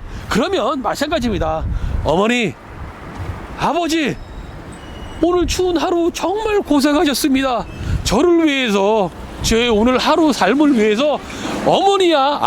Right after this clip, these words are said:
아버지의 삶을 희생하신 거 제가 잊지 않고 꼭 기억해서 나중에 열 배, 백 배 더 큰 금은보화로 보답을 해드리겠습니다.라는,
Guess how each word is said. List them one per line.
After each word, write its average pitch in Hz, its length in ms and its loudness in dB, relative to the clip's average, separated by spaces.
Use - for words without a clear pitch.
아버지의 247 400 0
삶을 233 460 0
희생하신 226 600 0
거 220 320 2
제가 131 340 -2
잊지 160 340 -2
않고 151 280 -2
꼭 254 200 -2
기억해서 202 480 0
나중에 320 720 2
열 190 240 4
배, 311 260 4
백 - 300 2
배 262 240 4
더 254 260 4
큰 403 440 2
금은보화로 220 640 2
보답을 185 400 4
해드리겠습니다.라는, 190 1080 2